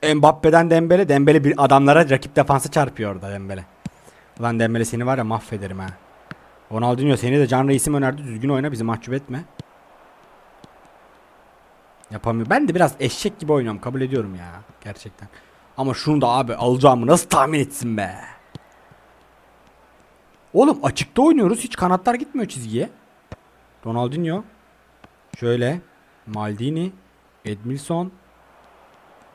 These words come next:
Bellingham. Lan oğlum, bırak bir tane vurayım artık. Edmilson. Şöyle çevirdik. Bale. Çifti var mıydı lan bu Bale'ın?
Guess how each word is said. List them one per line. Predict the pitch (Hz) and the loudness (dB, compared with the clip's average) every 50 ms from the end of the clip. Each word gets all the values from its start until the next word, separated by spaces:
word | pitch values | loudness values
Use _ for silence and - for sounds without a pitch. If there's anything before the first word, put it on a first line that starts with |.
| _ _ - - - | _ _ -20 -14 -10
Bellingham. | 107 104 107 117 131 143 147 156 170 185 190 - _ _ _ _ _ _ _ _ _ _ _ _ _ _ _ - - - - - - - - - _ - - - - - - - - _ _ _ _ _ _ _ _ _ _ _ - _ _ _ _ _ _ _ _ - - - - - _ _ - - _ - _ _ _ _ _ _ _ _ - - 113 107 | -8 -6 -6 -4 -4 0 0 0 -2 -2 -8 -16 _ _ _ _ _ _ _ _ _ _ _ _ _ _ _ -20 -20 -20 -20 -20 -20 -20 -20 -20 _ -20 -20 -20 -20 -20 -20 -20 -20 _ _ _ _ _ _ _ _ _ _ _ -20 _ _ _ _ _ _ _ _ -20 -20 -20 -20 -20 _ _ -20 -20 _ -20 _ _ _ _ _ _ _ _ -20 -14 -6 0
Lan | 123 131 147 165 165 139 | 2 4 4 4 2 2
oğlum, | 135 143 170 170 151 | 2 4 4 6 6
bırak | 139 131 160 165 - | 6 4 4 2 -2
bir | - - | -4 0
tane | - 156 160 175 | 2 4 4 4
vurayım | 170 156 156 175 202 | 2 2 0 0 0
artık. | 214 214 214 - 233 - - - - - - - - - _ _ _ _ _ - - _ _ _ _ _ _ _ _ - - _ _ _ _ _ - | 0 0 -2 -6 -12 -12 -12 -20 -20 -20 -20 -20 -20 -20 _ _ _ _ _ -20 -20 _ _ _ _ _ _ _ _ -20 -20 _ _ _ _ _ -8
Edmilson. | 117 113 110 123 131 127 - - 156 160 185 196 - - _ _ _ _ _ _ _ - | -8 -6 -4 -4 -6 -6 -4 -2 -2 -2 -2 -4 -10 -20 _ _ _ _ _ _ _ -8
Şöyle | - 117 117 117 117 | -4 -2 -2 -2 -2
çevirdik. | - 143 131 127 131 131 151 196 202 - - - _ _ _ _ _ _ _ _ _ - _ _ _ _ _ _ _ _ _ _ _ _ _ _ _ _ _ _ 113 | -2 -2 0 0 -2 -4 -6 -6 -8 -10 -20 -20 _ _ _ _ _ _ _ _ _ -20 _ _ _ _ _ _ _ _ _ _ _ _ _ _ _ _ _ _ -6
Bale. | 113 113 117 131 156 185 190 190 - _ _ _ _ _ - | -2 0 2 2 2 2 0 -6 -16 _ _ _ _ _ -16
Çifti | - 117 - - - | -16 -16 -14 -10 -6
var | 123 143 170 | -4 -4 -2
mıydı | 196 190 139 135 | -2 -4 -4 -2
lan | 139 151 160 | -4 -4 -4
bu | 135 120 | -4 -4
Bale'ın? | 120 110 110 110 123 143 | -4 -4 -4 -4 -6 -10